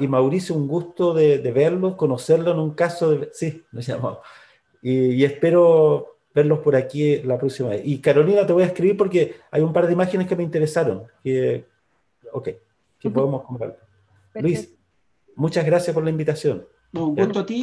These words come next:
Speaker 3: muchas gracias por, por tu tiempo, y bueno, y eso es un poco lo que dice Alfredo, eh,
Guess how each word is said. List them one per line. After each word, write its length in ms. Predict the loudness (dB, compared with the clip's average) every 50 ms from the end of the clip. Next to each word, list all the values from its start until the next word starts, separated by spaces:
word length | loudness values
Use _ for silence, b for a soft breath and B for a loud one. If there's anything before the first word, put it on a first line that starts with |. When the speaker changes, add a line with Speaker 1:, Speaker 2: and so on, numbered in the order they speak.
| -6 -6 -6
Speaker 3:
muchas 280 | -8 -8 -8 -8 -8
gracias 240 | -8 -8 -8 -10 -8
por, 280 | -6 -6 -6 -6 -6 -6
por 180 | -8 -10 -8
tu 120 | -8 -10 -8
tiempo, 380 | -6 -6 -6 -4 0 0 0
y 100 | 0 0
bueno, 260 | 0 0 2 2 2
y 120 | 0 0 -2
eso 160 | -4 -2 -4
es 60 | -6 -4
un 40 |
poco 220 | -6 -6 -6 -6 -6
lo 100 | -6 -6
que 80 | -6
dice 180 | -6 -6 -6 -6
Alfredo, 680 | -8 -8 -8 -8 -6 -6 -6 -6 -6 -6 -8 -10 -12 -18 -20 _ -14
eh, 380 | -10 -10 -8 -8 -10 -10 -14